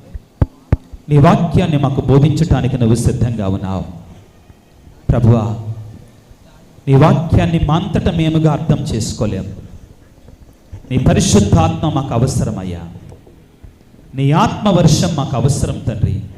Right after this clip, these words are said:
నీ పరిశుద్ధ ఆత్మను నాపై, మాపై కుమ్మరించండి. నీ ఆత్మ వర్షాన్ని ఇక్కడ చేరని ప్రతి బిడ్డ మీద కూడా కుమ్మరింపచేయండి.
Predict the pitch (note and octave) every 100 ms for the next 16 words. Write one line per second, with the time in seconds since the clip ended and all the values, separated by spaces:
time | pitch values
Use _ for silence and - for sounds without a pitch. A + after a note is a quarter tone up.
0 | - - - - - - - _ A#2+ C3
1 | D3 - - D3+ B2+ C3 - A#2+ G#2 F#2
2 | F#2 - - - _ _ _ _ - C3+
3 | D#3 F3 E3+ F3+ F3+ - - - - B2+
4 | C#3 D#3 D#3+ D#3 C#3+ - - - - -
5 | - C#3 A#2+ A#2 - - F2+ F2 - -
6 | - - - - - - _ - - -
7 | - - - - _ - C#3 C#3+ D#3+ G3
8 | F3 D#3 C#3 D#3+ - - C#3+ C#3 A#2 -
9 | - - - - _ - - - - -
10 | E3+ E3 - - F3+ - - - F3 F3
11 | F#3+ F3+ E3+ D#3 C#3+ C#3+ C#3 B2 - A#2
12 | - G#2+ F#2 F#2 F2+